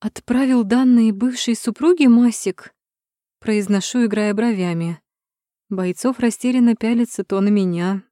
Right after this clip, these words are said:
то на ничего не понимающего Арсения. «Наверное, не посмотрел», кивает.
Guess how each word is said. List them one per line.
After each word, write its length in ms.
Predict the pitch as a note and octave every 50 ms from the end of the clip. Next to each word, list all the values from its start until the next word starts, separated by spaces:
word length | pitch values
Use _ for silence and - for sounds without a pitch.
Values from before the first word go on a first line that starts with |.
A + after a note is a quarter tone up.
| _ _ -
то 180 | - B3+ C#4+ C#4
на 100 | G#3+ F#3
ничего 480 | F3+ F3 E3+ - - - F#3+ F3 F#3 G#3
не 100 | G#3+ F#3+
понимающего 760 | - F#3+ F3+ F3 F3 F3+ G3 G3 F#3+ - - G#3 F3+ F3+ F#3+
Арсения. 760 | G3+ G3+ - - - F#3+ F3 E3+ E3 D#3+ E3 E3 E3 E3 - _ _ _ _ _ _ _ _ _ _ _ _ _ _ _ _ _ _ _ _ -
«Наверное, 600 | D#3+ E3 D#3 D3+ D#3 E3 F3 F3+ F3 F3 F3 F3
не 160 | F3+ F3 F3+
посмотрел», 680 | - F#3+ - - G3 F3+ E3 - F#3+ F3+ F#3 F#3+ G#3+ G#3 _ _ _ _ _ _ _ _ _ _ _ _ _ _ _
кивает. 640 | - - A3 G3 F#3 F3 F3 E3+ E3 D#3 - - _